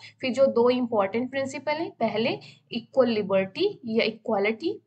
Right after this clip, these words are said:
और इसके बाद दूसरा है difference principle, जिसको दो part में बांटा गया है, एक है equal opportunity और दूसरा है differentiation difference, right। तो ये हो गया John रॉल्स की theory। Hope so you liked it guys, hope so कि you enjoyed it।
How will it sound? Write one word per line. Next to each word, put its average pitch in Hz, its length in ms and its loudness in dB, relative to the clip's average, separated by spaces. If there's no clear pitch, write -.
और 220 120 6
इसके 262 240 -2
बाद 240 160 0
दूसरा 220 360 -2
है 302 300 -2
difference 262 460 -2
principle, 262 540 -4
जिसको 226 340 -2
दो 226 180 4
part 247 360 0
में 262 140 -2
बांटा 233 300 0
गया 233 220 0
है, 302 180 -2
एक 269 240 2
है 294 60 0
equal 226 380 -2
opportunity 262 680 -4
और 233 200 -2
दूसरा 220 460 -2
है 330 240 -2
differentiation 220 960 -2
difference, 185 560 -4
right। 403 180 -6
तो 247 60 -4
ये 269 200 0
हो 330 160 -2
गया 247 220 0
John 214 240 -2
रॉल्स 190 260 0
की 220 140 -6
theory। 170 380 -8
Hope 254 180 4
so 320 120 -6
you 320 160 -8
liked 214 320 0
it 262 180 -4
guys, 262 280 0
hope 233 340 -6
so - 140 -12
कि 285 440 -4
you 240 100 -4
enjoyed 214 440 0
it। 277 160 -4